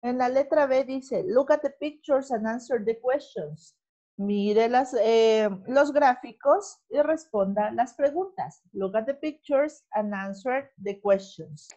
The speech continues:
Tenemos jeans, glasses and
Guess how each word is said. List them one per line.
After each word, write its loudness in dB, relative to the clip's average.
Tenemos 2
jeans, -2
glasses 0
and -2